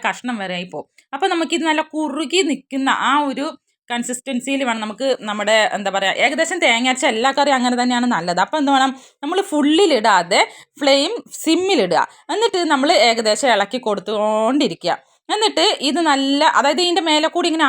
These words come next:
ആവിയൊക്കെ വരുമല്ലോ, അപ്പൊ നമുക്കൊരു കറക്റ്റ് പാകമാവുന്ന സമയത്ത് അതിനെ തിളയ്ക്കാൻ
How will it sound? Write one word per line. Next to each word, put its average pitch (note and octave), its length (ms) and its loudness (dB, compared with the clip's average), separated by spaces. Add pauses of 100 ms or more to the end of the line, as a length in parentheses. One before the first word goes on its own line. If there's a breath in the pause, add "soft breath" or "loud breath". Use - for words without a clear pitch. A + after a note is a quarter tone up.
(100)
ആവിയൊക്കെ C#4 420 0
വരുമല്ലോ, F#3+ 480 0
അപ്പൊ - 160 -4
നമുക്കൊരു D#4+ 340 -2
കറക്റ്റ് B3+ 380 0 (100)
പാകമാവുന്ന A#3+ 600 2 (100)
സമയത്ത് F#3 360 -4
അതിനെ G3+ 220 -4 (360 loud breath)
തിളയ്ക്കാൻ C4+ 520 0